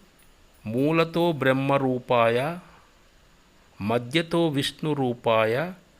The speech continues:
అగ్రతో శివరూపాయ, వృక్షరాజాయతే నమో నమః" అంటూ రావి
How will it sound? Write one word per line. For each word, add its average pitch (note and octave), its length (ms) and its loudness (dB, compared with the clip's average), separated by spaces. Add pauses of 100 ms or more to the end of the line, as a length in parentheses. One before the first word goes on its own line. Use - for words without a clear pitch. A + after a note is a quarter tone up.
(540)
అగ్రతో D3+ 640 0
శివరూపాయ, C3 880 0 (600)
వృక్షరాజాయతే A#2+ 1160 0
నమో A2+ 460 -4
నమః" A2 640 -4 (720)
అంటూ G#2+ 400 -4
రావి A2+ 340 2